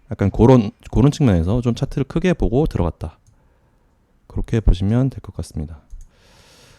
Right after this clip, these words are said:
좀 더 언급해 드릴 게 없나 찾아보고 있는데, 아, 그렇죠. 사토시 마켓에서 여러분들이 항상 중요하게 봐야 될 핵심,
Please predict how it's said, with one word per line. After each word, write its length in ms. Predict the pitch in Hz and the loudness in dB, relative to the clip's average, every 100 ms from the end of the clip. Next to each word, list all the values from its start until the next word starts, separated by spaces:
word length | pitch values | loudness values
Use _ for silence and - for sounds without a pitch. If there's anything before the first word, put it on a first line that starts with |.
| _ | _
좀 100 | - | -10
더 200 | 95 95 | -4 -2
언급해 360 | 87 95 - - | 0 -2 4 4
드릴 140 | 104 98 101 | 4 -6 -4
게 120 | 101 | -2
없나 440 | 82 82 85 85 82 | 0 -2 -2 -4 -6
찾아보고 360 | - 113 113 | -6 -4 -2
있는데, 380 | 80 76 80 82 _ _ - - _ - - _ - - _ _ - | -2 -4 -6 -10 _ _ -20 -20 _ -20 -20 _ -20 -20 _ _ -4
아, 80 | 95 | -2
그렇죠. 440 | 87 82 92 87 _ _ _ _ _ - - - _ | -2 -4 -6 -8 _ _ _ _ _ -20 -20 -20 _
사토시 340 | - - - 202 | -10 0 2 4
마켓에서 840 | 180 - 156 135 113 151 160 170 _ _ _ - | 2 2 0 0 2 2 0 -2 _ _ _ -4
여러분들이 460 | 107 107 107 98 113 | 0 2 0 0 -4
항상 500 | 117 151 156 160 175 _ _ _ _ _ _ _ _ _ _ | -4 -2 0 -2 -4 _ _ _ _ _ _ _ _ _ _
중요하게 340 | - 110 110 98 | -4 2 2 4
봐야 160 | 85 | 0
될 180 | 80 78 - | 0 -6 -10
핵심, 460 | - - - 92 | -10 -2 0 0